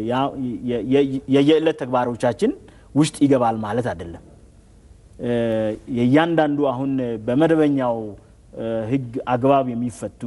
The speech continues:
በመደበኛው የመልካም አስተዳደር ስርዓት መንገድ የሚፈቱ ጉዳዮችን እነሱ መንግስት እየፈታ የሚሄድበት ነው የሚሆነውና በዛ ልክ፣ እ፣ የሀገራዊ ምክክር መድረኩን፣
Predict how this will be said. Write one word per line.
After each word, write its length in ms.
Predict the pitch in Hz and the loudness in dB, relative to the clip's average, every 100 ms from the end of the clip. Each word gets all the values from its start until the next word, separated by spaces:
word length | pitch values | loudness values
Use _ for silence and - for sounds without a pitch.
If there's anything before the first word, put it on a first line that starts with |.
| 113 110 | -8 -8
በመደበኛው 720 | - 127 147 147 147 151 156 160 - - - | -6 0 2 2 2 0 0 -4 -8 -14 -2
የመልካም 460 | 131 139 135 147 | 2 2 0 -4
አስተዳደር 540 | 127 - 127 123 135 131 | -4 -4 -2 0 -2 -4
ስርዓት 400 | - 127 123 - - - _ - | -6 -6 -6 -8 -18 -20 _ -2
መንገድ 320 | 127 135 135 | 2 2 2
የሚፈቱ 440 | 120 127 131 131 143 | 0 -2 -2 -2 0
ጉዳዮችን 640 | 139 131 143 156 160 247 381 - - - - | -2 2 2 2 -2 -4 -4 -10 -20 -20 -6
እነሱ 280 | 120 120 - 277 262 147 | -2 -2 0 0 0 0
መንግስት 360 | 123 117 143 131 | -2 0 -2 -2
እየፈታ 340 | 117 - - 131 | -4 -4 -2 0
የሚሄድበት 540 | 123 120 123 127 135 | 2 0 0 0 -2
ነው 140 | 117 101 | -2 -8
የሚሆነውና 680 | 95 113 113 117 117 120 180 - - - - - 123 | -6 -4 -2 -2 -2 0 0 -2 -12 -20 -20 -18 0
በዛ 240 | 131 131 156 | 0 4 2
ልክ፣ 200 | 175 220 - - - - - | 2 -2 -8 -20 -20 -14 0
እ፣ 120 | 135 135 127 123 | 2 4 2 0
የሀገራዊ 500 | 127 127 143 143 160 | 0 0 2 2 2
ምክክር 320 | 156 127 160 | -2 -4 0
መድረኩን፣ 460 | 139 123 120 165 | 0 2 -2 0